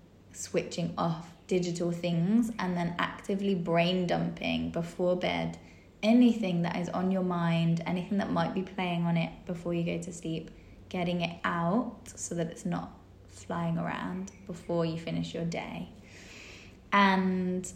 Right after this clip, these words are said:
also any meditations, any things that can actively tell you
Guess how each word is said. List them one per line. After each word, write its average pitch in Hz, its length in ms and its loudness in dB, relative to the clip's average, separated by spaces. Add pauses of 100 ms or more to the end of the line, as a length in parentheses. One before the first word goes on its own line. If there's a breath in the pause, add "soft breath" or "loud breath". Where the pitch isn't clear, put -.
(200)
also 202 340 2
any 202 300 2
meditations, 185 1000 0
any 190 240 -2
things 180 340 -4
that - 300 -6
can 180 160 -4
actively 185 580 -2
tell 180 400 -2
you 170 460 2